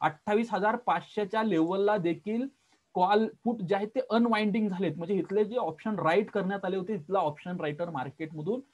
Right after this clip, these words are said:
बाहेर पडलेला, हे खूप महत्वाचं आहे. म्हणजे option chain मध्ये जर बघितलं, तर पुट साईडला clearly पुट writer नाहीये,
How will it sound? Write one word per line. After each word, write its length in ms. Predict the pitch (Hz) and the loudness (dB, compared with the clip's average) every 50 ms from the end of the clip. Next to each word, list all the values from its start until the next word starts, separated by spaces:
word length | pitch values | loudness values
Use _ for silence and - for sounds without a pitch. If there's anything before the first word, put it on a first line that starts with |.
| _ _ _ - | _ _ _ -10
बाहेर 360 | 135 143 127 156 175 190 190 | -8 -4 -2 0 0 0 0
पडलेला, 340 | - 156 143 139 143 147 156 | 0 -2 -2 0 -2 -2 -2
हे 140 | 151 143 139 - | -2 -4 -6 -6
खूप 160 | - 139 - - | -8 -10 -8 -6
महत्वाचं 400 | 127 123 117 117 117 117 - 127 | -6 -6 -6 -6 -8 -8 -8 -10
आहे. 80 | 123 - _ _ _ _ _ - | -12 -12 _ _ _ _ _ -4
म्हणजे 340 | 143 147 135 160 190 214 226 - | -2 0 2 2 0 0 -2 -2
option 360 | - 226 - - - 214 220 | -4 -6 -2 0 2 2 2
chain 240 | 202 - 196 185 185 | 2 0 -2 -2 -2
मध्ये 200 | 180 175 165 170 | -2 -2 -2 -4
जर 160 | 165 175 170 | -4 -4 -2
बघितलं, 380 | 160 143 139 139 139 - 151 151 151 | -2 -2 -2 -2 -2 -4 -4 -4 -4
तर 80 | 190 202 | -4 -6
पुट 280 | - - 170 160 156 | -4 -4 -6 -6 -6
साईडला 400 | - - - 180 180 175 185 190 | -6 -8 -6 -6 -6 -4 -4 -4
clearly 560 | 202 - _ - 180 156 156 165 156 165 185 | -4 -4 _ -4 -2 0 0 0 -2 -4 -6
पुट 300 | 202 - _ 190 190 185 | -8 -4 _ -4 -2 0
writer 340 | 175 170 151 156 151 165 160 | 0 0 0 0 0 -2 -2
नाहीये, 320 | 156 143 143 151 190 220 | -2 -4 -2 -2 -2 -2